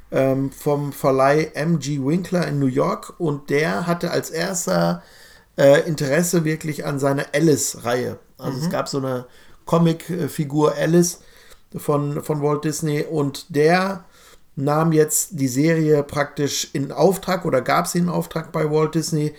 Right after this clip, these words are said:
Speaker 1: ähm, und zahlte dafür je-, für einen Film oder eine Folge tausendfünfhundert Dollar.
Speaker 2: Mhm. Ja.
Speaker 1: Ne? So fing das mal an irgendwie. Genau. Ähm, ein Großteil des Startkapitals dieser Firma von Walt Disney, nämlich fünfhundert Dollar,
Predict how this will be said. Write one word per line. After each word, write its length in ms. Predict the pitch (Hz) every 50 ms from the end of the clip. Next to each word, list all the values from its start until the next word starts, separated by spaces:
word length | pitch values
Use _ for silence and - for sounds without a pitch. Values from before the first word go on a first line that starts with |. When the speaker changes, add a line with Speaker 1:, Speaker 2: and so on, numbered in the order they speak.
| - - - - - - - - -
Speaker 1:
ähm, 320 | - 143 135 135 139 143
und 200 | 151 156 143 131
zahlte 360 | - - 143 147 156 151 151 139
dafür 360 | 143 139 143 139 - - 135
je-, 200 | 131 127 147 - -
für 180 | - - 156
einen 460 | 143 147 151 156 165 165 160 156 143
Film 400 | - - - 156 170 190 190 185
oder 180 | 165 135 131 127
eine 200 | 127 135 139 143
Folge 340 | 139 - - 151 156 151 151
tausendfünfhundert 880 | - - 139 151 147 135 143 - - 143 127 - - 131 127 123 120 -
Dollar. 320 | 120 120 117 98 95 -
Speaker 2:
Mhm. 680 | 170 175 131 120 117 120 - - - - - - - 127
Ja. 120 | 131 127
Speaker 1:
Ne? 200 | 131 135 143 156 160
So 160 | 139 123 127
fing 220 | 117 - 139 131 131
das 200 | 127 127 123 -
mal 160 | 135 135 139
an 200 | 156 156 - 117
irgendwie. 480 | 110 110 113 113 113 117 117 113 117 110 110 - _ _ - -
Genau. 380 | 135 127 127 120 117 117 113 - - - - - - - _ -
Ähm, 380 | 208 143 131 131 135 139 143 156 147
ein 120 | 147 135
Großteil 400 | 127 156 196 208 - - 180 170
des 100 | 139 139
Startkapitals 1000 | - - 180 180 - - - 202 175 190 175 180 - 170 165 170 175 175 170 -
dieser 320 | - 165 151 147 156 147 139
Firma 680 | - - 170 175 175 180 170 170 165 170 170 165 - - -
von 220 | - - 156 151
Walt 240 | 147 151 156 151 156
Disney, 420 | 165 151 139 - 160 156 151 151 147 - -
nämlich 600 | 170 180 165 160 - 160 139 131 131 135 - -
fünfhundert 500 | - 175 170 - 170 151 143 139 139 -
Dollar, 360 | 143 151 160 151 147 -